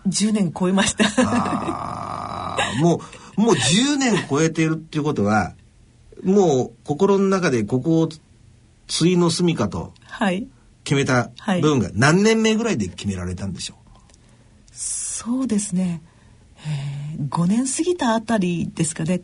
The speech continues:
Speaker 1: 帰るか帰らないかっていう時に、ここにいようと思った時に、はい、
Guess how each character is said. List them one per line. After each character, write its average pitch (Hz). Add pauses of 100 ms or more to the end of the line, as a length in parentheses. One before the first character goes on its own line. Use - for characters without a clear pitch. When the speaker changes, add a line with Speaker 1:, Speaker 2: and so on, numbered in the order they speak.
(140)
Speaker 1:
帰 294
る 247
か 185
帰 202
ら 220
な 214
い 170
か 147
っ 143 (260)
て 156
い 151
う 151
時 147
に、 151 (1600)
こ -
こ 175
に 170 (320)
い 175
よ 226
う 226
と 196
思 170
っ -
た 156
時 151
に、 139 (100)
は -
い、 208